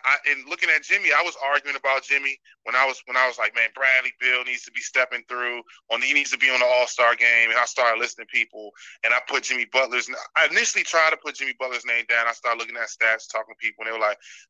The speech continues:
"Man, what Jimmy's doing, you can't really put in statistics." He's having a good statistical season,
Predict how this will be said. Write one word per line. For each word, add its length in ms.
"Man, 260
what 140
Jimmy's 340
doing, 460
you 80
can't 340
really 160
put 240
in 80
statistics." 640
He's 160
having 300
a 160
good 200
statistical 480
season, 480